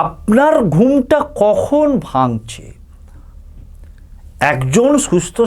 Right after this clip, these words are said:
স্বাভাবিক মানুষের ছ থেকে সাত ঘন্টা ঘুম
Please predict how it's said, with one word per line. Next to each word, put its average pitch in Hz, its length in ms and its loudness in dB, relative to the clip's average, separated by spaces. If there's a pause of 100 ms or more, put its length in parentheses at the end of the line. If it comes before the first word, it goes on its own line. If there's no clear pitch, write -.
স্বাভাবিক 208 400 0 (140)
মানুষের 147 420 -2 (720)
ছ - 20 -14 (260)
থেকে 185 160 -4 (120)
সাত 120 180 -4 (160)
ঘন্টা 156 340 -2 (880)
ঘুম 131 140 0